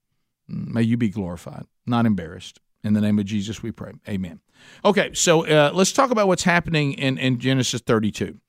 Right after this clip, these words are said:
Uh, Genesis thirty-two, we know that, that Jacob has finally dealt with Laban. My goodness, the dealings of Laban. He's freed himself from that. He's got his wives. He's got his children. He's headed back home. He's headed back to, been twenty years,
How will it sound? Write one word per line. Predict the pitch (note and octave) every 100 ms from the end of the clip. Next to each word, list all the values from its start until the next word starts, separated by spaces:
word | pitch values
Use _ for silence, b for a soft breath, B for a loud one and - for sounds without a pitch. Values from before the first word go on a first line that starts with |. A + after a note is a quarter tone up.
| B B B -
Uh, | B2+ B2 B2
Genesis | B2+ E3 A3+ - F3+
thirty-two, | F#3+ F3 E3+ D3+
we | D#3 F3
know | E3 E3 E3+
that, | D3+ C3+ -
that | B2 A#2+
Jacob | A2+ E3+ G3 F3
has | C#3+ C3
finally | - E3 F#3+ G#3+ G3+
dealt | D#3+ F3 E3+
with | D#3 D3
Laban. | D#3+ D#3 C3 C3
My | D3 E3
goodness, | D#3 E3 B2+ - - _ _
the | A#2
dealings | B2 C#3+ C3+ A#2
of | A#2+
Laban. | C#3 C3 A2 b b b -
He's | C3 -
freed | F3 G3+ G3+
himself | F#3+ F3+ E3+
from | D3+
that. | D3 C#3 C#3
He's | B2
got | C3 E3
his | E3+ D3
wives. | D3 D3 B2+
He's | A#2+
got | C#3+ E3+
his | D#3+
children. | - C3+ C3 C3+ B B B
He's | C#3+ C#3 -
headed | D#3+ D3+ C3 A2+
back | D3+ G3+ A#3+ -
home. | G#3+ G3+ C3 - -
He's | A2
headed | C#3+ C#3
back | B2+ E3 F#3 -
to, | E3 D3 B2 B -
been | C3+
twenty | - G3+ A#3+
years, | A#3+ A#3+ G3 - -